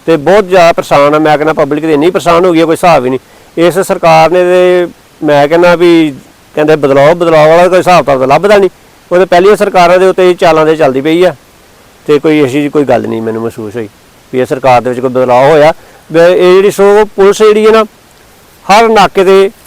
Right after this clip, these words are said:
ਚੌਕ ਦੇ ਵਿੱਚ ਹੋਣੀ ਜ਼ਰੂਰੀ ਆ, ਕਿਉਂਕਿ ਕਿਸੇ ਦੇ ਮਨ ਦੇ ਵਿੱਚ ਭਿਆ ਹੋਵੇ ਵੀ ਅੱਗੇ ਨਾਕਾ ਲੱਗਿਆ ਹੋਇਆ,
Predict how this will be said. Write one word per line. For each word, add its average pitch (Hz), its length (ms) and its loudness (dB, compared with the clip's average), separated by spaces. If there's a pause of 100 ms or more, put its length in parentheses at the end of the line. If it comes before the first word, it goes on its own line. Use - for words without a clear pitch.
(120)
ਚੌਕ 175 280 2
ਦੇ 185 80 2
ਵਿੱਚ 180 180 -2
ਹੋਣੀ 160 220 0
ਜ਼ਰੂਰੀ 143 400 -2
ਆ, 113 80 -2 (840)
ਕਿਉਂਕਿ 180 200 -2
ਕਿਸੇ 180 120 2
ਦੇ 202 80 4
ਮਨ 185 200 2
ਦੇ 196 60 2
ਵਿੱਚ 196 160 0
ਭਿਆ 175 300 2
ਹੋਵੇ 170 240 0 (340)
ਵੀ 175 100 2
ਅੱਗੇ 175 220 2
ਨਾਕਾ 170 360 0
ਲੱਗਿਆ 165 280 0
ਹੋਇਆ, 165 240 2